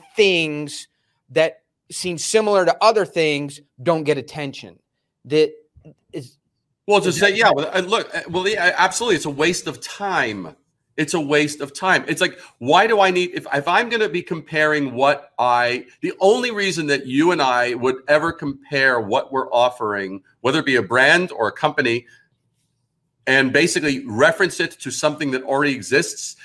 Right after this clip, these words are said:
Speaker 2: is to, is to now use that as a deflection point to basically go, Okay, and by the way, that, that we both know and recognize is broken. Here's the new thing that actually is going to actually repair that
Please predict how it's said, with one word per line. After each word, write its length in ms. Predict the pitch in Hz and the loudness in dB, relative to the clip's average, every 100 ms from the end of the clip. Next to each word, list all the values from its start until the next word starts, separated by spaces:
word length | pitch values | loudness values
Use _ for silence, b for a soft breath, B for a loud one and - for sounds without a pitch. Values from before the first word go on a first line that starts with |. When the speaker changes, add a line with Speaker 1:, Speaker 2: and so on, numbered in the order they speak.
| B | B
Speaker 2:
is 180 | 143 143 | 2 2
to, 320 | 139 - - | -2 -4 -2
is 140 | 135 131 | -4 -4
to 100 | 135 | 0
now 200 | 135 147 | 2 2
use 240 | 147 117 | 0 2
that 200 | 135 - | 2 2
as 180 | 123 113 | -2 -2
a 40 | 117 | -4
deflection 840 | 120 113 - 170 185 - 135 110 | -6 -8 0 0 0 -2 -4 -4
point 320 | - 110 110 | -2 -2 -2
to 140 | - 120 | -8 -4
basically 320 | 131 127 117 | -4 -4 -2
go, 280 | 120 117 B B - | 2 2 B B 4
Okay, 640 | 160 165 147 120 117 113 B _ 147 | 4 4 4 4 2 -2 B _ 0
and 260 | 147 135 | 2 2
by 200 | 143 165 | 2 2
the 80 | 170 | 2
way, 500 | 147 139 135 131 - _ _ _ _ - | 4 4 4 0 -8 _ _ _ _ -16
that, 600 | 92 151 156 131 143 - _ _ | 2 4 6 4 -2 -12 _ _
that 180 | 117 123 | -2 -2
we 100 | 123 | -2
both 340 | 123 143 143 | -2 0 -2
know 420 | 131 143 123 110 120 | -2 2 2 2 -2
and 120 | 120 | 0
recognize 640 | 151 143 113 110 113 - - _ | 0 -2 -6 -4 -4 -8 -16 _
is 280 | 175 170 120 | 4 4 2
broken. 600 | - 151 147 139 117 117 _ | 4 6 6 2 -4 -6 _
Here's 480 | _ 156 151 143 - - | _ 2 4 2 -2 -6
the 120 | 117 123 | -4 -4
new 460 | 123 135 127 117 _ _ 143 | -4 -4 -4 -8 _ _ -2
thing 240 | 123 120 | -2 -2
that 180 | 117 - | -4 -2
actually 560 | 123 127 - 139 120 120 117 | 2 2 0 -4 -2 -2 -2
is 140 | 123 117 | -4 -2
going 260 | 131 123 | -2 -2
to 80 | - - | -4 -2
actually 320 | 127 123 117 | 0 0 -6
repair 460 | 104 110 - 135 127 | -6 -6 -2 0 0
that 240 | 110 113 | 0 -2